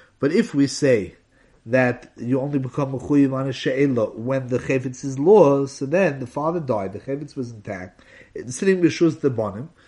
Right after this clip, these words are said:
the Bonim have a right to hold on to the Behema, because they Yarshin that Schus. A She'ela is the Pshat when the, the Mashal gave it to the father who passed away, they ga-, he gave him a Schus to use it for six months, let's say. So now they have that Schus.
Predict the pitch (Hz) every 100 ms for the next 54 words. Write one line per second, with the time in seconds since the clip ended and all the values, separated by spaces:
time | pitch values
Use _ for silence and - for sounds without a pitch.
0 | _ - 139 143 214 233 175 196 - -
1 | _ - - 180 165 160 202 262 226 165
2 | 185 208 202 170 185 175 175 143 131 131
3 | 131 180 233 _ _ 117 143 120 120 123
4 | 131 156 - 131 135 - - - 180 160
5 | - - _ - - - 139 - 160 214
6 | 202 156 139 127 170 147 139 135 127 120
7 | 117 117 110 107 107 143 175 - 113 117
8 | 139 135 - 120 - 156 196 143 104 107
9 | 135 123 - 151 240 160 170 - - -
10 | - 139 151 151 160 175 196 190 143 -
11 | 175 - 156 165 143 135 135 - 165 -
12 | 127 110 - 92 - 87 85 127 151 185
13 | 156 170 165 180 202 214 - 427 -